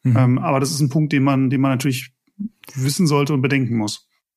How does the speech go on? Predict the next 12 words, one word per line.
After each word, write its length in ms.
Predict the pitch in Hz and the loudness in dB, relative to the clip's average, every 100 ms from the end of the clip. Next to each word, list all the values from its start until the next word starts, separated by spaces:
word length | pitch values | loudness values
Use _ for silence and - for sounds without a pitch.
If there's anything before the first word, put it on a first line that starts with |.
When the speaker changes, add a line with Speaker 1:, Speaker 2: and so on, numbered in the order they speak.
| _ _ _ | _ _ _
Speaker 1:
Hängt 220 | - 143 208 | -4 -4 -2
natürlich 380 | 160 160 147 | -4 -2 -2
auch, 460 | - 135 127 - - | 0 -2 -4 -10 -6
äh, 500 | 131 123 - - - | -4 -2 -2 -6 -8
vom, 460 | - 117 110 110 139 | -4 -2 0 -2 -2
vom 340 | - 120 117 | -2 -2 -2
Reifen 480 | 117 123 151 - 196 | -2 -2 -2 -2 -4
ab 340 | - - - - | -4 -6 -12 -4
und 200 | 123 120 | -2 0
wie 100 | 123 | -2
viel, 640 | - 127 123 120 117 117 - | 0 0 0 0 0 -4 -4
ähm, 680 | 123 117 113 113 110 113 | 0 2 2 0 0 -2